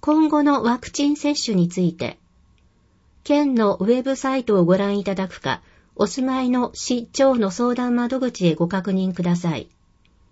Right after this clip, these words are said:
キューアールコードがあります。長崎県ワクチンで検索。コロナ関連。発熱症状がある場合などの相談。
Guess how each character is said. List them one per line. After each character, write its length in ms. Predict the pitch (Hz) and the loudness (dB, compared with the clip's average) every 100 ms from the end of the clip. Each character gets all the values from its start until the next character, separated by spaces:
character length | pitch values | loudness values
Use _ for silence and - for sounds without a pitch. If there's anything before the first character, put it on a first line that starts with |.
| _ _ _ | _ _ _
キ 120 | - | 0
ュ 100 | 294 | 2
ー 100 | 302 | 2
ア 60 | 302 | 0
ー 20 | |
ル 100 | 302 | -2
コ 160 | 294 294 | 0 0
ー 40 | |
ド 120 | 285 180 | 2 2
が 120 | 147 | 0
あ 60 | |
り 140 | 143 135 | -2 -6
ま 160 | 139 | -6
す。 260 | 143 - - _ _ _ _ _ _ _ _ _ _ _ - | -8 -16 -20 _ _ _ _ _ _ _ _ _ _ _ -4
長 240 | 254 311 | 0 0
崎 280 | 320 320 - | 0 -2 -4
県 320 | - 180 139 - | -2 0 -2 -2
ワ 180 | 220 | -4
ク 140 | 233 - | -4 -10
チ 180 | - 156 | -6 -6
ン 160 | - - _ _ | -6 -14 _ _
で 100 | 214 | -2
検 320 | 220 185 170 | 0 2 2
索。 420 | 170 160 - 135 - _ _ _ _ _ _ _ _ _ _ _ _ _ _ - | 0 -6 -4 -6 -6 _ _ _ _ _ _ _ _ _ _ _ _ _ _ -2
コ 140 | 277 | 2
ロ 140 | 294 320 | 4 2
ナ 160 | 311 | 2
関 340 | 320 302 285 202 | 2 0 0 -2
連。 300 | 156 98 - _ _ _ _ _ _ _ _ | -2 -6 -14 _ _ _ _ _ _ _ _
発 300 | - 269 302 | -4 -2 2
熱 320 | 311 320 330 | 4 4 0
症 300 | 320 320 320 | 2 4 4
状 220 | 294 254 | 4 2
が 180 | 220 233 | 2 0
あ 40 | 269 | 0
る 160 | 262 | -2
場 200 | 202 202 | 0 0
合 60 | 214 | 0
な 180 | 214 220 | 0 0
ど 100 | 190 | 0
の 140 | 165 | 0
相 320 | 170 170 165 | 0 0 0
談。 280 | 151 139 127 | -2 -4 -8